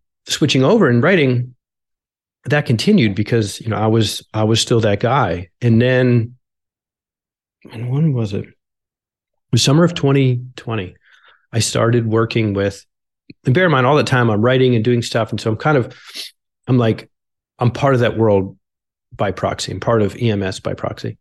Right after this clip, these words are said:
And the book had come out, and I was speaking at conference, you know, like, just, I was, summer of twenty twenty, I, I began working with this, um, international medical relief organization.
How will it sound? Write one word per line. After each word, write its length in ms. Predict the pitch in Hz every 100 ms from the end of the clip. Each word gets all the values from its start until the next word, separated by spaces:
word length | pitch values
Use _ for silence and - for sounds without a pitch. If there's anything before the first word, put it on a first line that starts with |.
| _ _ _ -
And 240 | 110 95
the 80 | 98
book 180 | 110 123
had 120 | 113
come 120 | 107
out, 240 | 110 101 87
and 80 | 95
I 60 |
was 100 | 87
speaking 320 | - 127 113
at 80 | 104
conference, 400 | - 101 101 101 -
you 80 | 147
know, 100 | 110
like, 260 | 107 -
just, 280 | - 123 - _ _ _ _ _
I 40 | -
was, 240 | - - - - - - - _ _ _ _ _ _
summer 240 | - 190 240
of 80 |
twenty 240 | - 147 120
twenty, 500 | - 120 101 92 104 _ -
I, 400 | 107 104 - - _ _ _ _ _ -
I 40 |
began 320 | 110 139 127
working 320 | 117 113 120
with 140 | 104 98
this, 340 | 104 95 - - 85 - -
um, 420 | 101 90 92 - - _ _ _ _
international 540 | 127 120 117 107 107
medical 280 | 104 104 104
relief 320 | 95 98 92
organization. 760 | - 98 101 104 104 - 107